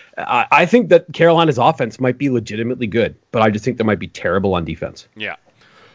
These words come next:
Speaker 2: Um, next up, the Jacksonville Jaguars, my beloved Jacksonville Jaguars. I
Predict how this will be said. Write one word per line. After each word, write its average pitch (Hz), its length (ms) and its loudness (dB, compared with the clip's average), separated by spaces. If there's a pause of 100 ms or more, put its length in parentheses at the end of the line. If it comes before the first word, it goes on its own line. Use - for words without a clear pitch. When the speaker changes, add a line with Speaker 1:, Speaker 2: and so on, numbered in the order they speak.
(400)
Speaker 2:
Um, 151 720 0
next 190 320 -6
up, 185 160 -8
the 143 80 -14
Jacksonville 214 560 -6
Jaguars, 151 640 -8
my 208 300 -2
beloved 165 580 -6
Jacksonville 135 560 -12
Jaguars. 120 640 -14
I 117 260 -18